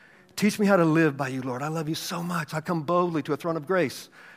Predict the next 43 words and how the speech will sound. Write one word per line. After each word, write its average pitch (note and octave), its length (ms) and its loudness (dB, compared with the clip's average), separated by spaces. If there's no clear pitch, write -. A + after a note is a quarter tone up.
not E3+ 140 4
a D#3 40 2
throne E3 220 0
of D3+ 80 -2
judgment, D3 420 0
to - 60 -16
find D3 180 0
help D#3+ 280 -2
and D3+ 80 -2
mercy E3 320 -2
in A2+ 100 -6
time D3 220 -2
of C#3+ 100 -6
need." C3 260 -4
Thank F#3 220 -2
you, D3 80 0
Lord. C#3 200 2
What F#3 120 2
a F3+ 40 2
meal. D3+ 300 0
What G3+ 140 -2
a G3 60 0
meal F#3 300 2
this C#3 200 -4
is. G#2+ 340 -8
What G3+ 140 2
a, - 40 2
what G#3 180 0
a F#3+ 60 2
God. C#3 420 0
Thank G3 220 -2
you, C#3 60 -2
Lord. A2+ 260 -4
That's - 220 -10
awesome. A3+ 440 2
That's A3 260 0
what G#3 180 2
the E3 80 -4
new A3+ 140 6
creation A#3 440 0
feeds A#3+ 460 4
on F3+ 120 4
that. D#3 160 2